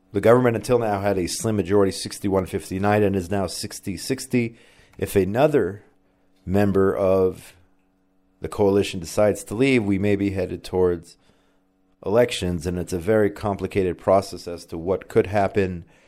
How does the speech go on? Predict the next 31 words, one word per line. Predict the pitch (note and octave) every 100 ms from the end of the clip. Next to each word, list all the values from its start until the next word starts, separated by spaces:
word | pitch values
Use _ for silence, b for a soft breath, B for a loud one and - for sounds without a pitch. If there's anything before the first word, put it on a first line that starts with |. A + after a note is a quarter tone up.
| b b b b _ -
uh, | E2
whether | E2+ F#2+ F#2+
will | D#2+ F#2+ F#2+ F#2 C2+
another | E2+ F2+ A#2 A#2+ B2
M | G2+ A2+ G#2+
K, | A#2+ A2 G#2+
perhaps | G#2 G2+ F#2+ -
Benny | D#2 F2 E2
Gantz, | E2+ A#2 B2 A#2 A#2 A2 - _ b b b b _
try | - G2
to | F#2+
form | F#2 - G#2+ G#2+ G#2 G2+ G2
a | - -
government? | G#2 B2 A#2 A#2+ A2+ G#2+ - - - _ _ _ _ -
Will | G#2+ G2+
we | G2+
go | F#2+
to | F#2 G2+
elections? | B2 C3 - A2+ G#2+
A | - A1
lot | C2+ D3+
of | A#2+
different | A#2 G#2 E2
scenarios. | F#2+ F2 G2 G2 F2+ E2+
I | A2+
suggest | A#2 F#2+ G#2 - G2
you | F#2 E2+ - b b b b
follow | - G2 F#2+ G2 F#2+
my | F2+ F2+ E2+
friend, | - G2 F#2+ F#2 E2+ D#2
uh, | F2+ E2 D#2+